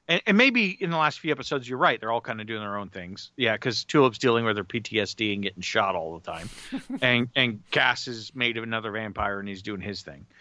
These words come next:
Speaker 1: and, and whatever. S-, and maybe that's starting the unraveling of their friendship. Because it's not just, up to this point,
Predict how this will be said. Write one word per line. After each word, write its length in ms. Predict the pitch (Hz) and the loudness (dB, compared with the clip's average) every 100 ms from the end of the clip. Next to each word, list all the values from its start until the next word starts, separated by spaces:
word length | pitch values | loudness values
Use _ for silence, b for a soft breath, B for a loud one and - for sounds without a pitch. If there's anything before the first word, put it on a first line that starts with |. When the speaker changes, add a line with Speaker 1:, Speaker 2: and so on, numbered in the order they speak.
| b b b 131 | b b b 0
Speaker 1:
and, 200 | 117 117 | 0 0
and 160 | 131 117 | 0 4
whatever. 340 | 113 104 104 - - | 4 4 0 -6 -12
S-, 160 | - - _ _ _ - | -8 -8 _ _ _ -4
and 100 | 151 | 2
maybe 260 | 165 220 208 | 2 4 4
that's 380 | 185 - 135 | 4 2 -10
starting 460 | - 180 160 156 147 | -2 4 6 4 2
the 260 | 131 127 - | 2 2 4
unraveling 760 | 127 117 113 117 117 117 107 | 0 4 4 4 2 -6 -6
of 180 | 104 95 | -6 -8
their 200 | 104 92 | -8 -8
friendship. 440 | - 127 104 98 _ b b b | -2 -4 -4 -10 _ b b b
Because 400 | 151 185 170 - | 2 4 2 2
it's 220 | 165 - | -2 0
not 260 | 196 226 - | 2 2 2
just, 480 | - 180 160 - - _ _ _ 202 | 0 0 0 -6 -16 _ _ _ 2
up 160 | 226 - | 2 0
to 120 | 269 | -2
this 180 | 226 - | -2 -4
point, 400 | - 214 139 | 0 2 0